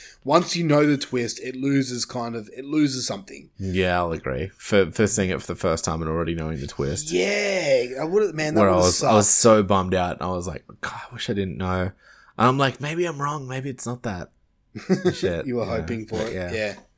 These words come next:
Speaker 1: Um, yeah, like, yeah, I, I understand a hundred percent because watching it this time, I couldn't remember how they got to the twist,
Speaker 2: Mm.
Speaker 1: but I rem-, I did remember the twist. Um,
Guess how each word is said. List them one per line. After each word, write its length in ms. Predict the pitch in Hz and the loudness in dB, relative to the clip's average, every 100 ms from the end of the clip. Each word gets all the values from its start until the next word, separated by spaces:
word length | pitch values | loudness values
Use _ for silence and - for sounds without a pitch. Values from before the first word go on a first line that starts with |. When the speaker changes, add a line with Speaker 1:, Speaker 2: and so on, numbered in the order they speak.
| _ - - - - - | _ -20 -18 -18 -12 -2
Speaker 1:
Um, 480 | 147 147 139 139 - | 2 4 2 0 -4
yeah, 360 | 151 170 160 127 | 4 6 6 4
like, 240 | 135 151 143 _ _ _ _ _ | 0 0 -2 _ _ _ _ _
yeah, 320 | 151 139 113 - 127 - | -2 0 0 -4 -10 -6
I, 100 | 151 | -4
I 160 | 147 | 0
understand 300 | 151 147 156 | 0 0 -2
a 40 | 117 | -2
hundred 220 | 139 127 | -2 -2
percent 400 | 117 - 131 107 | -2 0 0 0
because 240 | - 120 | -4 -4
watching 300 | 120 151 170 | -2 -2 0
it 160 | 170 107 | -2 -2
this 160 | 120 | -8
time, 260 | - 135 147 - | -6 -6 -6 -4
I 140 | 165 | -4
couldn't 280 | 240 311 294 | -2 -2 -4
remember 340 | 214 165 151 139 | -2 -2 0 -2
how 420 | - - 123 135 | -4 -4 -2 -2
they 160 | 135 | -2
got 320 | 123 117 120 - | -4 -4 -6 -8
to 80 | |
the 100 | 151 | -10
twist, 500 | 147 - 196 233 - - | -6 0 0 0 -8 -10
Speaker 2:
Mm. 260 | 107 113 - | -8 -6 -2
Speaker 1:
but 80 | 139 | -2
I 60 | 127 117 | -2 -2
rem-, 280 | 131 131 - | -2 -2 -2
I 180 | 127 127 | -2 -2
did 280 | 120 147 | 0 0
remember 340 | 135 123 127 120 | 0 -2 -2 -4
the 80 | 98 | -8
twist. 440 | - 98 - - - - - - _ - | -10 -8 -8 -10 -16 -20 -20 -20 _ -8
Um, 500 | 123 123 117 113 | -4 -4 -4 -10